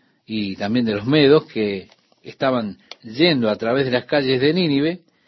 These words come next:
trayendo destrucción a esa ciudad. El versículo cinco del capítulo dos nos dice, "Se acordará él de sus valientes,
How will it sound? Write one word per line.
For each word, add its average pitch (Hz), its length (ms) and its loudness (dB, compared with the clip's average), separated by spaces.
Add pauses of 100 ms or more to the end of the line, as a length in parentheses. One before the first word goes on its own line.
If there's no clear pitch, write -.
(260)
trayendo 131 560 2
destrucción 117 840 -2
a 104 100 -4
esa 110 220 -6
ciudad. 92 500 -14 (2000)
El 135 80 -2
versículo 151 500 0
cinco 165 380 -2
del 120 140 0
capítulo 123 440 -2
dos 139 200 2
nos 127 140 -4
dice, 127 260 -6
"Se 135 140 0
acordará 143 580 2
él 185 160 0
de 156 100 2
sus 139 180 -2
valientes, 135 840 -2